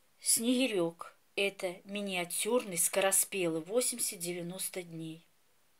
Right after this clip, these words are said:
Он пригоден для выращивания как горшечной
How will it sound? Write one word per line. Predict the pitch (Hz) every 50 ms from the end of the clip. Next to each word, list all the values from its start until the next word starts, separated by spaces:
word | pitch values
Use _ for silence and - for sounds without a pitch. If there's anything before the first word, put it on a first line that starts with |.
| _ _ _ _ _ - _ _ - - _ _ _ _ _ _ _ _ _ _ _ _ _ _ _ -
Он | 240 240 226 226
пригоден | - 220 226 190 202 233 214 208 202 196 185 175
для | 175 202 202
выращивания | 196 202 202 202 190 185 - - - - 180 170 175 170 170 170 170 170
как | - - 196 185 165 143
горшечной | 170 180 170 - - - - 254 269 254 - - 175 165 160 156 160 165